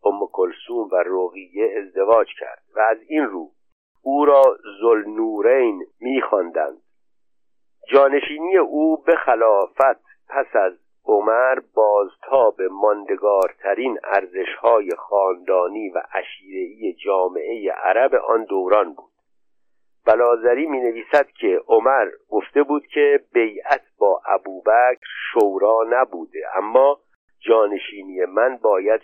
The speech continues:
شورایی باشد. به گفته بیشتر راویان نزدیکتر به آن دوران، عمر در روزهای پایان زندگانیش پس از زخم خوردن از ابو لولو شش تن را برگزید که شورایی باشند که کسی را از میان خیش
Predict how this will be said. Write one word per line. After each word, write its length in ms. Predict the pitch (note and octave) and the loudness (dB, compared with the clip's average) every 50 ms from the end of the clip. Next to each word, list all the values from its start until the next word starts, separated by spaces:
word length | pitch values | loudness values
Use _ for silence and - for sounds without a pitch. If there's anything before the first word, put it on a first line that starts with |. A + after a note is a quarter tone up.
| - - - | -6 -8 -2
شورایی 560 | - A2+ G2+ G2 F#2+ G2 F#2+ F#2+ E2+ - A2 | 0 0 2 2 2 2 2 0 -2 -4 -6
باشد. 400 | - - C2 B1 - - - - _ _ _ _ _ _ _ _ _ _ _ _ _ _ _ _ _ - | -6 -6 -6 -8 -10 -16 -18 -20 _ _ _ _ _ _ _ _ _ _ _ _ _ _ _ _ _ -4
به 80 | C3+ | -2
گفته 420 | C3 D3 D3 - - - F3 F3+ E3+ | 2 2 0 0 0 -4 -2 -2 -2
بیشتر 360 | D3 D3 C3+ - - E3 D#3+ D#3+ D#3+ C#3 | -2 -4 -10 -4 0 0 2 2 2 2
راویان 760 | C3 C3 B2 B2 A#2 A2+ A#2+ B2 C3+ C#3 C#3+ D3 C3 C3+ G2 - - - | 4 4 4 4 2 0 0 0 2 2 2 2 0 -2 -6 -16 -16 -6
نزدیکتر 840 | B2 B2 A#2 A2+ A2+ A2+ A2 G#2+ - - - - _ - G#2+ G#2 G2 | -2 0 0 0 2 0 0 -2 -4 -8 -20 -20 _ -2 0 0 0
به 100 | - G2 | 0 0
آن 180 | F2+ F#2+ F#2+ F#2+ | -2 -2 -2 -4
دوران، 500 | - F#2+ F#2+ F#2 G2+ A#2 C3 C3+ C#3 C#3 | -6 -8 -4 0 2 2 4 4 2 0
عمر 400 | - - C3 C3 C3+ D#3 D#3 C#3+ | -2 0 2 2 4 4 2 2
در 200 | A#2 G#2+ A2+ A2 | 2 2 0 0
روزهای 440 | G#2 G#2 G#2+ G2+ - B2 B2+ A#2+ A2+ | 0 -4 -10 -8 -4 0 0 0 0
پایان 500 | - - A2 G2+ G#2 A2+ A2+ A2+ G#2+ G2 | 0 0 0 2 2 2 2 2 0 -2
زندگانیش 720 | F#2+ G2+ G2 G2 F#2+ F2 F#2+ G2 G2 G2 A2+ A#2 G#2 - - - | -4 -6 -6 -6 -4 -2 -2 -2 -2 -2 -2 -2 -4 -4 -6 -8
پس 240 | - B2 B2 - - | -4 -4 -4 0 -2
از 120 | G#2 F#2+ | -2 -2
زخم 380 | F2+ E2+ F2+ G#2 G2 F2 - - | -2 -4 0 0 0 0 -2 -6
خوردن 420 | - F2 F#2 F#2 F#2+ A2 A#2 A2+ F2+ | -10 -6 -6 -4 -2 -2 -2 -2 -2
از 220 | - G2+ F#2+ F#2+ - E2 | -2 -2 -2 -2 -2 -4
ابو 240 | G#2+ F#2+ - G2 F#2+ | -4 -4 -4 -6 -14
لولو 500 | - - G2 F#2+ F#2+ G2+ A2+ C3 C#3+ D3+ D3+ _ _ _ _ _ _ _ - - - - | -10 -8 -6 -6 -4 0 2 2 2 2 0 _ _ _ _ _ _ _ -20 -14 -6 -2
شش 280 | E3 E3 D#3 - - - | 0 0 0 -2 -6 -6
تن 180 | - A2+ G#2+ G2+ | -4 -2 -2 -2
را 220 | F#2+ G2 F#2+ F#2 | -2 -2 -2 -2
برگزید 720 | E2+ - A#2 C3 C#3+ D3+ C#3+ D3+ D3+ C#3+ C#3+ D#3 D3+ D3 - | 0 0 0 0 0 -2 -2 -4 -4 -4 -6 -16 -18 -14 -10
که 100 | - C3 - - - | -10 -8 -8 -8 -4
شورایی 580 | B2 A2+ G#2+ G#2+ G#2+ A2+ C3+ C#3+ C#3 D3 D3+ | -2 0 0 2 4 4 4 2 2 0 -2
باشند 520 | C#3+ C#3+ C#3 C3 - - C#3 C#3 C#3 C#3 - | 0 2 2 2 2 2 0 0 0 -2 -6
که 160 | - - C3 | -14 -16 -10
کسی 420 | - - D3 - - - - A2 | -4 -2 -2 -2 -2 -4 -12 -6
را 220 | G2+ F#2+ F2+ E2 C2+ | -2 -2 -2 0 0
از 200 | G#2 G#2 G2+ G2+ | -2 -2 -4 -6
میان 420 | G#2+ G#2+ A2 A#2+ B2 A#2 G#2 F#2 | -8 -4 0 0 2 0 0 -4
خیش 400 | - - - - A#2+ G#2 - - | -8 -12 -16 -16 -14 -14 -14 -10